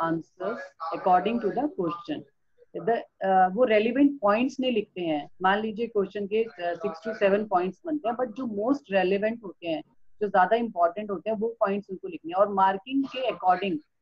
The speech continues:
आंसर्स उनको लिखने आने चाहिए। Three to, uh, अगर three marks का क्वेश्चन है तो three to four points लिखिए, five points का है तो five to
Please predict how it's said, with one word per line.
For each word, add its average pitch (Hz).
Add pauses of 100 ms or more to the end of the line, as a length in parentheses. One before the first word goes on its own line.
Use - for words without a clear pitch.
(140)
आंसर्स 202
उनको 214
लिखने 220
आने 180
चाहिए। 147 (540)
Three 202
to, 294
uh, 170
अगर 180
three 226
marks 202
का 214
क्वेश्चन 202
है 196
तो 202
three 196
to 214
four 196
points 190
लिखिए, 185
five 180
points 170
का 180
है 170
तो 180
five 160
to 190